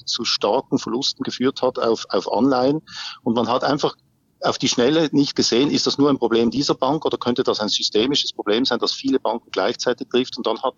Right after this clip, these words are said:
die amerikanische Regierung beschlossen, dass sie halt relativ schnell mal eine Sicherheit einbaut. Ich bin nicht so sicher, ob das wirklich nötig gewesen ist, aber ich verstehe die Motivation dahinter, weil man ein systemisches Risiko da,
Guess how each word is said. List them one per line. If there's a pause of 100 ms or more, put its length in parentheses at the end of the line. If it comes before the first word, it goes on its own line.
die (360)
amerikanische
Regierung
beschlossen,
dass
sie
halt
relativ
schnell
mal
eine
Sicherheit
einbaut. (460)
Ich
bin
nicht
so
sicher,
ob
das
wirklich
nötig
gewesen
ist,
aber
ich
verstehe
die
Motivation
dahinter,
weil
man
ein
systemisches
Risiko
da,